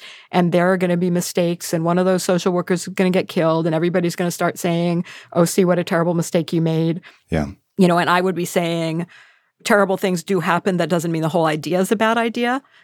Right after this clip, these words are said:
Speaker 1: And we, we do this all the time. We let the one bad thing sour us on something. I mean, that's exactly what police do, right? They say, "Well, this happened in this one instance. It must happen all the time, even when it doesn't."
Speaker 2: Right.
Speaker 1: So that's kind of where I come down.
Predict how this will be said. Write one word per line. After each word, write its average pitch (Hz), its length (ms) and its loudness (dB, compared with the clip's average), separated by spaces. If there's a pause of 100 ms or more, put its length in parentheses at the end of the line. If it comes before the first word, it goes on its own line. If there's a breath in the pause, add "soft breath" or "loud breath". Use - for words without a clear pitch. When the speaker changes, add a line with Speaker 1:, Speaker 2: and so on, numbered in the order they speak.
(120 soft breath)
Speaker 1:
And 165 180 -2
we, 165 120 -2
we 160 140 -2
do 170 160 2
this 156 180 -2
all 151 120 4
the 156 80 -4
time. 165 340 0
We 147 80 -4
let 147 180 -2
the 160 80 -2
one 151 540 -2 (120)
bad 156 300 0
thing 160 580 -2 (140)
sour 160 460 2
us 143 240 -2
on 151 160 0
something. 156 580 -4 (280)
I 160 140 0
mean, 160 100 0
that's 165 200 0
exactly 165 280 0
what 131 140 -4
police 202 340 2
do, - 180 -4
right? 147 220 -4
They 143 160 -2
say, 170 300 -2
"Well, 147 280 -8 (180)
this 156 140 -4
happened 156 280 0
in 151 60 -2
this 156 140 -4
one 175 160 4
instance. 160 440 -2
It 156 60 -4
must 160 200 -2
happen 160 240 -2
all 156 120 0
the 156 80 -10
time, 185 300 0
even 165 240 -2
when 151 140 -4
it - 80 -8
doesn't." 156 460 -2
Speaker 2:
Right. 147 200 -6 (180)
Speaker 1:
So - 140 2
that's 202 220 2
kind 156 180 0
of 151 60 -2
where 156 140 -2
I 156 100 0
come 147 240 -6
down. 156 400 -4